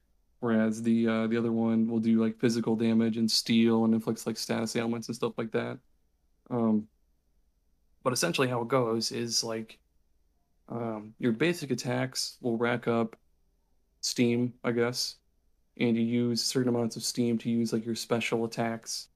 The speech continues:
And, uh, what's cool is if you chain together attacks, like, from the same character, like,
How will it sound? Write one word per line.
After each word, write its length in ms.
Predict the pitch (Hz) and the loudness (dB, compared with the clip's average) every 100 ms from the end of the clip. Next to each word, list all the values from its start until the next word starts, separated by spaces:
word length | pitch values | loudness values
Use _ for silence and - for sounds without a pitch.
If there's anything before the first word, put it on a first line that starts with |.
| _ _ _ _ _ _ - | _ _ _ _ _ _ -12
And, 280 | 110 110 107 | -8 -6 -6
uh, 340 | 107 107 104 104 _ _ _ _ _ | -6 -6 -6 -10 _ _ _ _ _
what's 180 | 131 123 | -8 -8
cool 300 | - 175 151 | -2 0 2
is 120 | 113 | 2
if 120 | 117 | -2
you 60 | 117 | -4
chain 260 | - 151 139 | 0 2 2
together 380 | 120 120 120 | 2 2 2
attacks, 480 | 117 - 117 117 - | -2 -2 -4 -4 -8
like, 120 | 113 | -10
from 220 | - 117 113 | -6 -4 -2
the 60 | |
same 360 | 110 - 117 113 | -2 0 0 0
character, 640 | - 120 117 113 120 113 | -2 -2 -2 -2 -4 -2
like, 140 | 117 | -2